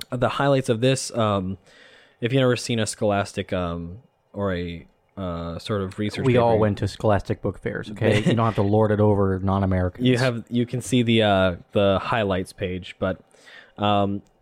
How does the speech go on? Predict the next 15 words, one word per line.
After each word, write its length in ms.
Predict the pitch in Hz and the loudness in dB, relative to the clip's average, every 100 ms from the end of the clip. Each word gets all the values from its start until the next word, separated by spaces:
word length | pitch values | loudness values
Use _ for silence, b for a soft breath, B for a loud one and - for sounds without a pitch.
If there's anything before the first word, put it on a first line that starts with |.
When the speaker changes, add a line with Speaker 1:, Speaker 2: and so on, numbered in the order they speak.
| - | -4
Speaker 1:
it 80 | 127 | 0
has 100 | 127 | 2
been 160 | 147 135 | 0 0
proposed 440 | 127 170 160 170 | 0 2 2 2
that 120 | 131 | 0
social 280 | - 143 - | 2 0 2
media 220 | 135 123 131 | 0 2 0
use 600 | 120 120 127 147 - - _ _ | 2 2 2 0 -6 -14 _ _
is 240 | - 120 110 | -2 0 0
associated 560 | 104 - 156 170 135 | 0 2 2 2 2
with 140 | 123 113 | 2 0
depressive 520 | 110 - 135 - 156 | -2 -2 -2 0 -2
symptoms 760 | - 165 190 - 92 90 104 - | 0 0 0 -2 -4 -4 -8 -6
amongst 400 | 117 117 101 104 - | -2 0 -2 -6 -6
adolescents. 840 | 107 104 101 92 - - - - | -2 0 0 -2 -6 -12 -14 -18